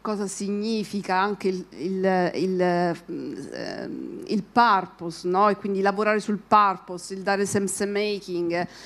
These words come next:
e, e, e dare un contesto, no? Eh, dove le persone si possono sostanzialmente sperimentare, dove si possono,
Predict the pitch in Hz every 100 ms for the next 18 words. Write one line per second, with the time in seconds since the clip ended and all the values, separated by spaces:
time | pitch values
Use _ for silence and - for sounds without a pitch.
0 | - - 180 170 156 143 127 - - -
1 | - 208 226 247 233 220 214 208 196 214
2 | 170 - - 165 160 180 190 190 - 170
3 | 170 180 214 208 202 185 190 226 196 190
4 | 180 - 185 175 175 190 185 185 202 196
5 | 180 - - 185 180 180 175 175 214 196
6 | 170 165 170 170 175 - 185 180 - 190
7 | 185